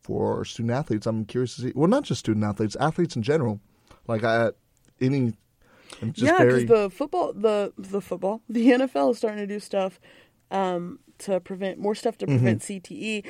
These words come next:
Speaker 2: I was watching a game and, um, last week, and you can't go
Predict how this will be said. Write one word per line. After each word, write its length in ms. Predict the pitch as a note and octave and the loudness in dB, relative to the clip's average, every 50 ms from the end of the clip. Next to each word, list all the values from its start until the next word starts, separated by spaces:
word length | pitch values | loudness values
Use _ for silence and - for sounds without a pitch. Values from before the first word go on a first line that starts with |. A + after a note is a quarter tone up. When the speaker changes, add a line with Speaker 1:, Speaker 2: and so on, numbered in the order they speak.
| - - _ | -20 -20 _
Speaker 2:
I 40 | - | 2
was 200 | A3 A3 A3 F3 | 4 4 4 6
watching 320 | G3+ G#3+ B3+ C#4 - D#4 | 4 4 4 4 2 0
a 60 | C#4+ A3+ | 0 2
game 400 | G3+ G#3 G3 F#3 F3+ F3+ F#3 - - _ _ _ _ _ | 4 2 4 4 2 0 -4 -8 -12 _ _ _ _ _
and, 580 | G3+ G#3+ G3+ F#3+ F#3 F#3 F3 F3 F3+ - - - _ _ - | 0 2 4 4 4 2 0 -4 -8 -10 -14 -20 _ _ -4
um, 380 | F#3+ G3 F#3 F3+ E3 - - - - | -2 -2 -2 -2 -4 -6 -10 -12 -8
last 260 | - - G3 F3 - | -6 -6 -6 -4 -2
week, 360 | G#3 A#3+ C4 B3+ G3+ - - _ - | -2 0 0 0 -2 -6 -14 _ -2
and 400 | G3 G3 G3+ F#3+ F#3 F#3 F3 - | 0 2 2 0 0 -2 -6 -8
you 300 | - - F3 F3 G#3+ A3+ | -12 -12 -8 -6 -6 -6
can't 560 | G#3+ - - A3 A#3 A3+ A3 - - - F#3+ F3+ | -6 -6 -2 0 0 0 0 -4 -8 -14 -6 0
go 480 | G3 G3 F3+ F3+ F3+ F3+ F3 F3 F3 | 4 4 4 4 4 0 -2 -4 -6